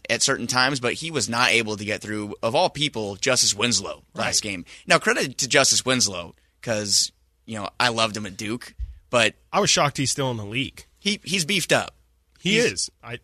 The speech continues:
Speaker 2: I think he finally realized that his ideal position is the four, and he you know, he, to his credit, he looked really, really good against a player like Domas, and I think that's, that's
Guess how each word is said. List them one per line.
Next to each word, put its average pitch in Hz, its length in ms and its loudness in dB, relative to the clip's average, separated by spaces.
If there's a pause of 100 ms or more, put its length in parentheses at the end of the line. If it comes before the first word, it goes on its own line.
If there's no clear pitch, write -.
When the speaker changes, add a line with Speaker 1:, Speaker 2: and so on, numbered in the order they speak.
(140)
Speaker 2:
I 123 80 -6
think 180 200 -2
he 185 100 2
finally 160 320 2
realized 143 460 2
that 123 160 0
his 131 160 -2
ideal 127 320 0
position 127 380 -4
is 120 160 -4
the 117 80 -10
four, 131 460 -4
and 117 280 -6
he 123 520 -4 (280)
you 123 120 -10
know, 117 200 -8
he, 123 320 -6 (120)
to 156 140 -2
his 147 120 0
credit, 160 420 2
he 147 320 -4
looked 139 320 -2 (160)
really, 139 320 -2
really 131 300 -2
good 131 180 -4
against 120 360 -4 (300)
a 127 80 -8
player 127 240 2
like 123 240 -2
Domas, 120 460 -2
and 117 80 -8
I 113 60 -4
think 123 200 -8
that's, 120 400 -4 (100)
that's - 460 -4